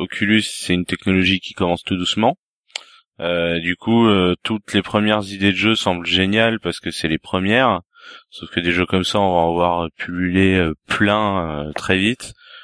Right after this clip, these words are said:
Et, euh, et voilà. Donc là, il a la chance d'être le premier de son genre. Mais comme tous les premiers jeux de son genre, ben, il y a une feature intéressante et puis pas grand chose derrière.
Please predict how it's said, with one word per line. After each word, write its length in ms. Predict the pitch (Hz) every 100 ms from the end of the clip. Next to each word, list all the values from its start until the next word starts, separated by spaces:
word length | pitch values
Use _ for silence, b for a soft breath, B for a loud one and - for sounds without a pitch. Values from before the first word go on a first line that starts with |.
| B _ _ - -
Et, 280 | 78 80 80
euh, 720 | 78 76 71 62 60 57 52
et 80 | 76
voilà. 320 | 95 107 95
Donc 280 | 87 90 -
là, 140 | 117
il 120 | 107
a 60 | 98
la 140 | 92
chance 220 | 95 107
d'être 160 | 101 95
le 100 | 95
premier 340 | - 98 98 95
de 60 |
son 220 | - 92
genre. 460 | 90 113 127 117 - b b b b _
Mais 240 | 90 107
comme 240 | - 107 95
tous 160 | -
les 180 | 113 113
premiers 460 | - - 110 107 107
jeux 160 | 107
de 60 | 110
son 220 | - 101 95
genre, 400 | 101 113 120 104
ben, 380 | 92 92 90
il 80 | 85
y 40 | 90
a 40 |
une 120 | 92
feature 360 | - 95 - 95
intéressante 680 | 92 95 90 90 117 117 -
et 40 |
puis 120 | -
pas 140 | - 90
grand 140 | 90
chose 220 | - 90
derrière. 480 | 85 85 85 101 110